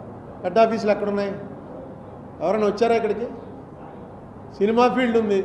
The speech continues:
సినిమా ఫీల్డ్ వల్ల బోల్డ్ అంత ఇన్కమ్ వస్తుంది గవర్నమెంట్కి. ఎవరైనా సినిమా వాళ్ళు ఇక్కడికి రావడానికి ఈ రాష్ట్ర విభజన జరిగాక ఎవరైనా ఒక్కళ్ళు వచ్చారా?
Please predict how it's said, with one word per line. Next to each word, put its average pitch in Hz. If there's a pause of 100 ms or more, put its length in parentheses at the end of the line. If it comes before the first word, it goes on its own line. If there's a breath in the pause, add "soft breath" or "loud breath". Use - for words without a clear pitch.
(180)
సినిమా 214
ఫీల్డ్ 226
వల్ల 226 (280)
బోల్డ్ 220
అంత 208
ఇన్కమ్ 214
వస్తుంది 202
గవర్నమెంట్కి. 185 (640)
ఎవరైనా 226
సినిమా 208
వాళ్ళు 220 (260)
ఇక్కడికి 190
రావడానికి 208 (500)
ఈ 190
రాష్ట్ర 175
విభజన 202
జరిగాక 202 (460)
ఎవరైనా 196
ఒక్కళ్ళు 180
వచ్చారా? 196